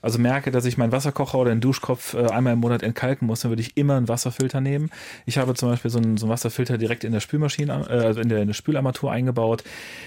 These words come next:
Ähm, wer das jetzt nicht möchte, der kann auch einfach mal den Versuch machen, mit einem Mineralwasser aus der Flasche, ähm, den Tee aufzugießen. Es gibt da Wässer, die kann man wirklich bedenkenlos empfehlen,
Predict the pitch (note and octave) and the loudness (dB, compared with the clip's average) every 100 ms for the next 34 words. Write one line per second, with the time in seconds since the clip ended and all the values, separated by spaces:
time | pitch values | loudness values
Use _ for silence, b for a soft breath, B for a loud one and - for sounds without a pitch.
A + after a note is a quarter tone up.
0 | B B2 A2+ A2+ A#2 A2+ A2 A#2+ A#2+ A#2 | B 0 4 4 4 4 2 2 0 0
1 | C#3+ C#3+ C3 B2+ - B2 A2 G#2+ - C3+ | 0 2 2 0 2 2 2 0 0 -2
2 | B2 C3 C#3 C3+ B2 B2 B2 A#2 D#3+ D3 | 0 0 0 2 2 2 0 0 2 2
3 | C3+ C3+ B2 - A#2+ A#2+ A2+ A2 A2+ C3 | 0 0 -2 0 2 2 2 0 0 0
4 | B2+ B2+ G#2+ - G#2+ C#3+ D3+ C3+ B2 B | 0 0 -2 -2 -2 0 2 2 -2 B
5 | B B B B - G2 G2 F#2+ F#2 - | B B B B -2 0 2 2 2 0
6 | A2+ G#2+ - G#2 - - - A#2+ C#3 B2+ | -2 -2 0 2 0 0 -2 0 0 0
7 | - - D3+ C#3 C#3+ - D#3+ D#3 B2+ - | -2 -2 0 0 0 0 0 0 -2 -2
8 | B2+ B2+ B2+ - - - C3+ B2+ C3 - | 0 2 0 -4 -12 -8 -4 0 0 0
9 | B2 C3 C3+ B2 A2 A2 D3 F3+ G3 | 0 0 0 0 0 0 2 4 4